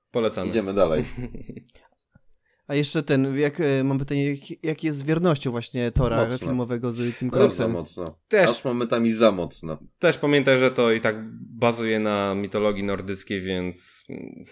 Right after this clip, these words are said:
Speaker 1: mieli dwa źródła, na których mogli się opierać. Chociaż na szczęście, chociaż na
Speaker 3: No,
Speaker 1: szczęście
Speaker 3: czyli
Speaker 1: nie
Speaker 3: raczej
Speaker 1: poszli chyba mocno w tech-,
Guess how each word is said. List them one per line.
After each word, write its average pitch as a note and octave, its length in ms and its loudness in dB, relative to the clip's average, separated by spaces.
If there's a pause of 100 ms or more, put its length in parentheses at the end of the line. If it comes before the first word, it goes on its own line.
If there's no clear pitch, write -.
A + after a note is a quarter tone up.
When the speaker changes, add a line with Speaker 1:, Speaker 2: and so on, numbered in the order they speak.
(120)
Speaker 1:
mieli B2 480 0
dwa G#2+ 540 0
źródła, G2 400 -2
na F2+ 80 -4
których F2+ 240 -8
mogli F2+ 220 -8
się - 140 -10
opierać. - 460 -10 (560)
Chociaż A#2+ 320 -2
na B2 80 0
szczęście, C3 460 0 (260)
chociaż A#2+ 200 -2
na C#3 60 2
Speaker 3:
No, C3 60 0
Speaker 1:
szczęście C3 180 0
Speaker 3:
czyli B2+ 120 0
Speaker 1:
nie B2 60 2
Speaker 3:
raczej B2 160 0
Speaker 1:
poszli G#2+ 180 -4
chyba G2+ 320 -2
mocno G2 340 -4
w - 80 -20
tech-, - 200 -10